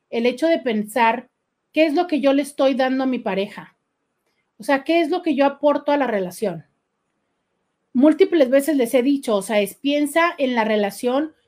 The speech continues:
como un tercer ente que formamos los dos. ¿Qué es lo que tú pones a la relación? Pones tiempo de calidad, pones atenciones, pones cuidados,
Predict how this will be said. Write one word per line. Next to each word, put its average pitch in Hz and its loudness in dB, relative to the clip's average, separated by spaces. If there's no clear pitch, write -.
como 247 2
un 311 4
tercer 330 0
ente 277 2
que 277 -4
formamos 220 -4
los 202 -2
dos. 190 -4
¿Qué 370 4
es 349 2
lo 392 0
que 339 -2
tú 330 -2
pones 285 2
a 269 0
la 233 -2
relación? 190 -6
Pones 277 4
tiempo 269 2
de 226 2
calidad, 233 2
pones 233 -2
atenciones, 226 -4
pones 214 -4
cuidados, 220 0